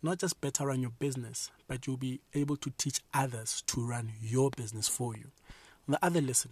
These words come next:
lesson two, uh, Ecclesiastes one and two says, "Cast your bread upon many waters," right? And divide it into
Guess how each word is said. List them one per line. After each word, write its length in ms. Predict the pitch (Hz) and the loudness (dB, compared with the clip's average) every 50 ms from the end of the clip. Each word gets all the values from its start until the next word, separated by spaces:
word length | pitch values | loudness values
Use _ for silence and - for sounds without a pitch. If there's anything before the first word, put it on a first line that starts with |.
| 131 | -2
lesson 360 | 127 127 135 - - 147 135 - | 0 4 6 6 8 6 4 0
two, 280 | - - 113 101 - - _ _ - - - - - - - - - _ _ - - | 0 -4 -6 -8 -14 -16 _ _ -20 -20 -20 -20 -20 -20 -20 -20 -20 _ _ -4 -2
uh, 260 | 127 131 131 131 135 - | 0 0 2 0 0 -2
Ecclesiastes 800 | - 139 - - 139 135 123 131 139 139 - - - 147 - - | -2 -4 -2 0 2 2 4 4 4 4 4 2 6 8 8 8
one 160 | 131 127 123 | 8 6 2
and 120 | 127 123 - | 0 0 0
two 160 | - 127 123 | -2 0 2
says, 220 | - - 131 - | 2 2 4 2
"Cast 320 | - - - 160 156 - - | 2 2 2 0 2 2 0
your 80 | 147 | 0
bread 200 | 123 131 131 123 | 0 0 -2 -2
upon 360 | 127 - - - 123 120 123 | -2 -4 -6 -6 -4 -2 -2
many 240 | 123 127 123 123 123 | 0 0 0 0 -2
waters," 480 | 117 113 110 113 113 - - 110 117 127 | -2 -4 -6 -8 -10 -12 -12 -12 -12 -10
right? 180 | 120 117 117 120 | -10 -10 -8 -8
And 100 | 127 120 | -8 -6
divide 460 | - 127 120 123 139 139 139 139 127 | -4 -4 -4 0 0 0 0 0 -2
it 100 | 127 120 | -4 -6
into 380 | 123 117 - - 127 120 120 117 | -8 -8 -8 -6 -6 -6 -8 -8